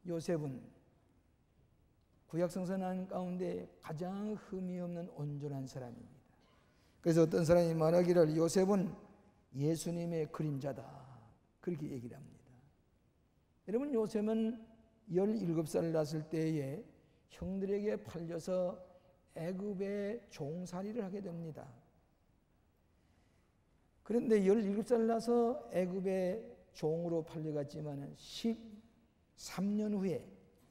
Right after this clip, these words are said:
서른 살에 애굽의 총리 대신이 됩니다. 그간의 우여곡절이 많았습니다. 근데 그 얘기는 우리가 나중에 하기로 하고, 첫 보기에는 이 요셉은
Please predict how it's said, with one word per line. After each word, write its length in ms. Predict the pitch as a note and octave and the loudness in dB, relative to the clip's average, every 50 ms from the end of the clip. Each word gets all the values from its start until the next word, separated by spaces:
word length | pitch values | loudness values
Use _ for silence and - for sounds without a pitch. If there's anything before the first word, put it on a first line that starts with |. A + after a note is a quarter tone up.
| _ _ _ _ | _ _ _ _
서른 380 | - - - - G3 A#3 B3+ B3+ | -16 -8 -4 0 0 2 2 0
살에 340 | - G3+ D#3 C3 D3 A#2+ G#2+ - - - _ _ _ _ _ _ _ _ - | 0 -2 -4 -4 -6 -10 -12 -16 -20 -20 _ _ _ _ _ _ _ _ -8
애굽의 840 | - E3 D#3+ C#3+ D3+ D3 D3 D#3 F#3 G#3+ G#3+ B3 - - - - - - | -4 -2 -2 0 0 0 2 2 4 4 2 0 -4 -10 -18 -20 -20 -16
총리 480 | - - D#3 D#3 D3+ D3+ D3+ D3 D3 | -10 -8 -6 -6 -6 -6 -6 -6 -8
대신이 400 | D3 C#3 C#3+ B2+ - - D3+ F#3 | -8 -8 -10 -10 -10 -10 -10 -8
됩니다. 460 | F#3 G3+ E3+ C#3+ A#2 A#2 A2 - - C3 A#2+ - - _ _ _ _ _ _ _ _ _ _ _ _ _ _ _ _ _ _ _ _ _ _ _ _ - - - - - - - _ _ _ _ _ _ | -8 -8 -8 -8 -10 -14 -16 -18 -20 -20 -20 -20 -20 _ _ _ _ _ _ _ _ _ _ _ _ _ _ _ _ _ _ _ _ _ _ _ _ -20 -20 -20 -20 -20 -20 -20 _ _ _ _ _ _
그간의 420 | - - G3+ G#3 A3 A3 A3 A3 | -6 -4 -2 -2 -2 0 0 0
우여곡절이 720 | A3 A3 A3 A3+ A3+ A3+ A3+ A3+ G#3+ A3 - A#3 A3+ A#3 | 0 0 2 2 0 2 0 0 -2 0 0 0 2 2
많았습니다. 800 | A3+ A3 A3 A3 A3 G#3+ G#3+ - G#3+ G#3 G#3 G3 G#3 G3 E3+ - - - - - - - _ _ _ _ _ _ _ _ _ _ _ _ - - _ _ _ - | 0 0 0 -2 -2 -2 -4 -4 -4 -2 -2 -2 -4 -4 -6 -8 -14 -20 -20 -20 -20 -20 _ _ _ _ _ _ _ _ _ _ _ _ -20 -20 _ _ _ -10
근데 160 | - E3+ E3+ | -6 -6 -4
그 160 | C#3+ - G#3 G#3+ | 0 0 2 2
얘기는 360 | A3+ A#3 A3+ A3+ G#3 A3+ A3 | 4 2 2 4 4 4 4
우리가 220 | G#3 F3+ F#3 F#3 F#3 | 6 4 4 4 4
나중에 380 | F3+ F3 F3 F3 F3 F#3+ F#3 E3+ | 6 6 4 4 4 2 2 4
하기로 340 | D#3+ E3 E3 E3+ E3 D#3 D3 | 4 4 2 2 2 4 4
하고, 440 | D3 D#3+ D#3 D3+ C#3 C3 - - - - - - - - | 4 4 2 0 -2 -4 -6 -8 -12 -16 -20 -20 -12 -4
첫 220 | - B3+ - - | -4 -4 -4 -2
보기에는 640 | - B3 A#3 A3 A3 A3+ A#3 A#3+ B3+ B3 B3+ C#4 A#3+ - - - - - _ - _ _ _ _ _ _ _ _ _ _ - | -2 0 0 0 2 0 2 2 2 0 0 -2 -6 -16 -20 -20 -20 -20 _ -20 _ _ _ _ _ _ _ _ _ _ -6
이 420 | - G#3+ A#3+ B3 B3 C4 B3 - D#3+ | -2 0 2 2 0 0 -4 -6 -8
요셉은 600 | E3+ E3 E3 D#3+ - G#3 G#3 A#3 C4 A3+ D#3+ A#2+ | -6 -6 -6 -4 -4 -4 -4 -4 -4 -6 -6 -6